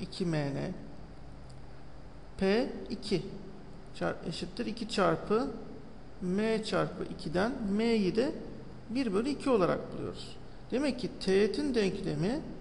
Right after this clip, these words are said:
y eşittir bir bölü iki x artı iki olacakmış.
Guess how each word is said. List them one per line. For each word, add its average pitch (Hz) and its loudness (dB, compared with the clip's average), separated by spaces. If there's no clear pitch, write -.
y 254 4
eşittir - 0
bir 220 -2
bölü 214 2
iki - 0
x - -2
artı 214 2
iki 277 0
olacakmış. - 0